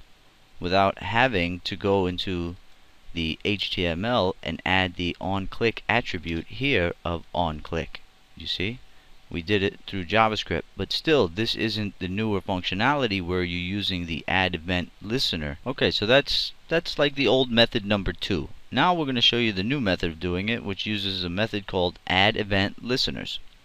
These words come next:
Okay, now here all I have to do is backtrack just a little bit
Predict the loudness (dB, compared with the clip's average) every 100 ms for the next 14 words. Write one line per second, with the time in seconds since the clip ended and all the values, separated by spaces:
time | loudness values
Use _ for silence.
0 | -8 0 2 4 2 0 0 0 0 0
1 | 0 2 0 -4 -6 -2 0 0 0 -2
2 | -4 _ -12 2 4 4 2 2 2 -6
3 | -8 -4 -2 -2 0 -2